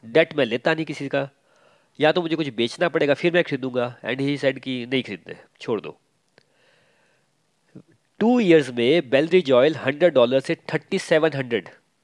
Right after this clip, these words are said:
डॉलर्स पे शेल कंपनी ने खरीदा। थर्टी सेवन डॉलर्स, यानी थर्टी सेवन टाइम्स रिटर्न। मुंगर से इसकी, उनकी लाइफ में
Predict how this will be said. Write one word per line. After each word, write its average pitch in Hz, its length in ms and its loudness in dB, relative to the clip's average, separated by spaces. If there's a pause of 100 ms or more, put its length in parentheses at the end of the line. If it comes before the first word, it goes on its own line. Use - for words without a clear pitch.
(360)
डॉलर्स 131 320 4
पे 156 160 -2
शेल 156 240 0
कंपनी 135 300 -4
ने 123 80 -4
खरीदा। 87 320 -10 (1200)
थर्टी 196 280 -2
सेवन 160 360 0
डॉलर्स, 131 280 4
यानी 131 180 -2
थर्टी - 380 -4
सेवन 180 260 0
टाइम्स 156 440 -2
रिटर्न। 117 380 -4 (840)
मुंगर 202 360 2
से 160 200 0
इसकी, 180 220 -4
उनकी 180 400 -2
लाइफ 160 320 4
में 143 300 0